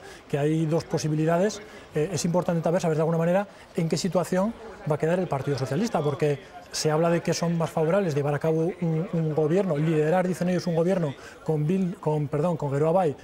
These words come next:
y con Podemos, pero claro, habrá que ver si ese gobierno es posible en base al programa. ¿Qué posición van a tener en ese gobierno sobre materia lingüística? ¿Qué posición van a tener sobre el tren,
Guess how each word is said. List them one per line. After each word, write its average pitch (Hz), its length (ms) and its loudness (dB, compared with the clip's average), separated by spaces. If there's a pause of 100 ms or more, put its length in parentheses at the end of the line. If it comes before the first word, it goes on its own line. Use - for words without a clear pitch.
(160)
y 151 60 -2
con 127 180 -4
Podemos, 175 480 2 (180)
pero 147 140 -2
claro, 190 180 4
habrá 156 200 0
que 175 200 2
ver 220 220 2 (280)
si - 200 -2
ese 175 320 2
gobierno 185 400 2
es 180 80 -2
posible 185 460 2
en 160 100 0
base 170 180 0
al 220 60 0
programa. 165 460 0 (220)
¿Qué 185 80 0
posición 180 440 0
van 170 120 0
a 165 80 0
tener 165 360 2 (200)
en 170 80 2
ese 160 160 2
gobierno 156 340 2
sobre 151 180 0
materia 143 280 -2
lingüística? 214 560 2
¿Qué 156 100 -6
posición 160 180 0
van 160 120 2
a - 20 -6
tener 151 180 -2
sobre 143 220 -4
el 143 80 0
tren, 214 320 2